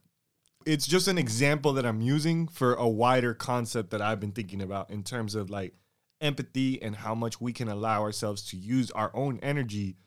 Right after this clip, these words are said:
to care about things that a lot of the times we can't control. And if you can't control it, then what are you really getting out of stressing over it or caring about it? Can you care?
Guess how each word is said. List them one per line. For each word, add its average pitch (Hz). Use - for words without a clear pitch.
to 117
care 127
about 117
things 110
that 104
a -
lot 143
of 156
the 139
times 139
we 127
can't 151
control. 113
And 107
if 107
you 120
can't 175
control 165
it, 107
then 107
what 139
are 156
you 147
really 131
getting 123
out 110
of 85
stressing 123
over 101
it -
or 110
caring 120
about 92
it? 82
Can 160
you 180
care? 220